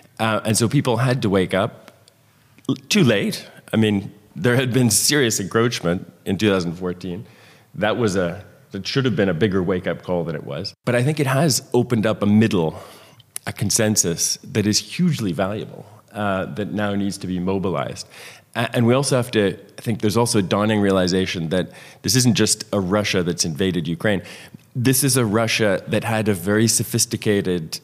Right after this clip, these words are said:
uh, campaign over at least twenty years, probably longer, to fuel the polarization, to fuel the dysfunction on our sides,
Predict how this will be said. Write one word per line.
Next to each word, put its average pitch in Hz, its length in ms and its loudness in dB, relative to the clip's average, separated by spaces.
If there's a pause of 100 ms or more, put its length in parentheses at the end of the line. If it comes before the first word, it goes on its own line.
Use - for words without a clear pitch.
(160)
uh, 82 720 -2 (420)
campaign 107 640 2 (480)
over 95 220 2
at - 80 0
least 143 280 4
twenty 87 220 0
years, 85 220 -4
probably 101 420 0
longer, 92 500 2 (720)
to 143 120 4
fuel 151 500 2
the 110 100 0
polarization, 113 680 -2 (300)
to 123 100 -4
fuel 147 500 2
the 98 400 2 (880)
dysfunction 131 720 0
on 98 160 -2
our 117 200 2
sides, - 540 -4